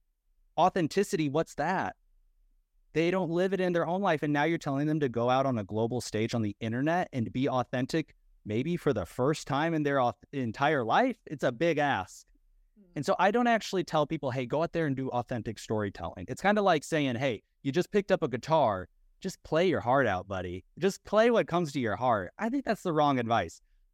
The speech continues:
Speaker 1: I think people should be good first. They should learn the technical aspect of it, the tech, how to record it, how to add the captions. What are, what are the things that all these viral videos have in common? What's the structure of it, the hook, the story, the offer? First, you get good,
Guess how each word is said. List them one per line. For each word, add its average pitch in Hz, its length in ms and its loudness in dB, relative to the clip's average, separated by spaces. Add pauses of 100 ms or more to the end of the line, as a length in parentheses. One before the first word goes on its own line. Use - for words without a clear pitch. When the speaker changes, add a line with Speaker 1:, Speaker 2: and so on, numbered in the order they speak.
(140)
Speaker 1:
I 196 120 6
think 214 200 -4
people 190 180 -4
should 131 220 -6
be 120 200 -2 (160)
good 117 320 2
first. - 540 -14 (400)
They 160 160 4
should 196 180 0
learn 170 220 0
the 147 100 2
technical - 680 -6
aspect 90 480 -4
of 87 120 -4
it, 87 140 -6 (220)
the 113 100 -2
tech, - 300 -4
how 120 160 0
to 131 100 0
record 160 460 -2
it, 90 80 -2
how 101 180 -2
to 107 100 -2
add 127 180 -2
the 135 60 -4
captions. 110 520 -2
What 156 160 0
are, 190 80 -2
what 160 240 2
are 202 80 -2
the 185 140 0
things 160 320 0
that 139 100 -4
all 143 160 -6
these 151 160 -4
viral 127 360 2
videos 113 360 -2
have 104 140 -4
in 95 100 -6
common? 123 260 -2
What's 123 220 -6
the 156 80 -6
structure 143 560 0
of 87 120 -8
it, 90 200 -6
the 98 80 -2
hook, - 380 2
the - 80 -6
story, 131 340 -2
the 92 180 -8
offer? 127 420 -2 (480)
First, 196 340 -2
you 156 120 -2
get 127 260 -4
good, 165 420 0